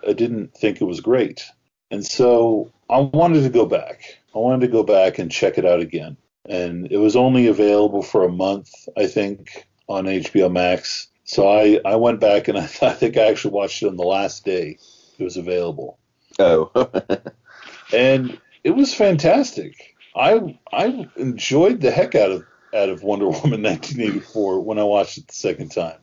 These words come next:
Speaker 1: That opening sequence in the mall where she's just taking out bank robbers. I mean, it's, it's, it's kind of,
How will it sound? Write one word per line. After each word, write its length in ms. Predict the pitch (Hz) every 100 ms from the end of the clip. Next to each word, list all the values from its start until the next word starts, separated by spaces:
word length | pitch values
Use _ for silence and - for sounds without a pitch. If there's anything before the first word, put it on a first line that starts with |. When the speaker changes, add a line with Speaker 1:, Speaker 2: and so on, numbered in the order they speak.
| _ _ _ -
Speaker 1:
That 200 | 127 -
opening 800 | 127 135 156 147 139 135 123 117 -
sequence 600 | - 131 - 127 123 120
in 100 | 110
the 80 |
mall 600 | 101 101 107 123 151 151 _ _
where 160 | 104
she's 320 | 98 135 123
just 220 | - 110 -
taking 320 | 117 113 117
out 320 | 113 107 - _ 120
bank 400 | 107 104 113 135
robbers. 380 | 127 127 120 -
I 80 |
mean, 100 | 131
it's, 200 | 135 123
it's, 340 | - - 120 -
it's 140 | 117
kind 260 | - 147 160
of, 200 | 151 127